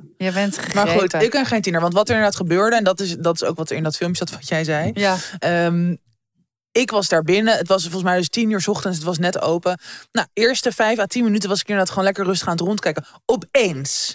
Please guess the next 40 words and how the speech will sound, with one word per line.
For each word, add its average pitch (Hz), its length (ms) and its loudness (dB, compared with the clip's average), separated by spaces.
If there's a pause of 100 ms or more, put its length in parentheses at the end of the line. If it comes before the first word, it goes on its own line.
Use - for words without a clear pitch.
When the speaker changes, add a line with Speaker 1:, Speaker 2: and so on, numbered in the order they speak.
(140)
Speaker 1:
<laughs> 285 280 2
Speaker 2:
komt 302 360 4
er 180 340 4 (400)
een 226 80 0
soort 220 400 2 (220)
horde 190 760 2
met 196 300 0
allemaal 302 520 4
inderdaad 247 500 2 (420)
fucking 427 460 -2
jonge 208 180 2
mensen. 160 500 0
Ook 226 160 2
wel 254 120 4
gewoon 208 180 0
twintigers, 156 480 -4
moet 170 180 0
ik - 80 -10
zeggen. 165 320 -2 (240)
Maar - 220 0
ook 320 300 4
echt, - 360 0
Speaker 1:
Ja. 240 220 4 (380)
Speaker 2:
ja, 185 420 -2
kinderen 226 800 4
die 214 200 4
wel 208 240 6
al, 180 340 4 (220)
die 196 140 0
heel 196 260 4
hevig 160 280 2
opgemaakt 165 460 0
waren. 156 220 -4
Dus 170 100 -2
ze 180 80 -4
kwamen 208 220 0
daar 202 120 2
helemaal 175 220 2
opgemaakt 143 440 -4
aan. 160 280 -2